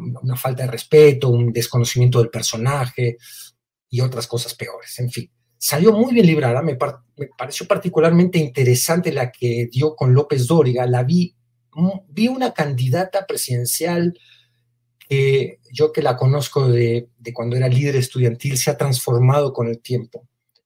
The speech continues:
Aquí una serenidad importante. Veo a un,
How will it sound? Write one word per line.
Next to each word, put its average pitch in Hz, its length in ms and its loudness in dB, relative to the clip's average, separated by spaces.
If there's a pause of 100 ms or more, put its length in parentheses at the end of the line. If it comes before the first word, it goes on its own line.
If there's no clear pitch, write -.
(160)
Aquí 160 340 0
una 156 200 6
serenidad 123 760 0 (720)
importante. 131 800 0
Veo 202 520 6
a 147 220 2
un, 160 360 4